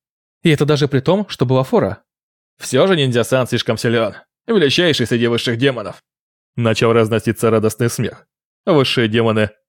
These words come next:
аплодировали ниндзя. Мужчина улыбнулся, подошел к Хазаке и взял за горло. Пытавшись избежать в страхе главарь группировки, не мог сопротивляться.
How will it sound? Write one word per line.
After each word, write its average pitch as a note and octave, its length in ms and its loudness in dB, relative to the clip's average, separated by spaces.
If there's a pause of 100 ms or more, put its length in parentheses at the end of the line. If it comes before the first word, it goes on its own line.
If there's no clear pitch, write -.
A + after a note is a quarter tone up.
аплодировали B2+ 640 0
ниндзя. A2 460 -4 (540)
Мужчина A2+ 480 -2
улыбнулся, A#2+ 720 -4 (420)
подошел C#3 420 2
к - 80 -10
Хазаке A2 560 0 (220)
и F#3 100 0
взял A2 280 0
за A2+ 180 0
горло. A2 400 -2 (520)
Пытавшись C3 540 0
избежать A#2 380 0
в - 20 -18
страхе A2+ 300 -2
главарь A2 300 2
группировки, A2 600 0 (240)
не B3 140 -2
мог F#3+ 160 0
сопротивляться. A#2 760 -2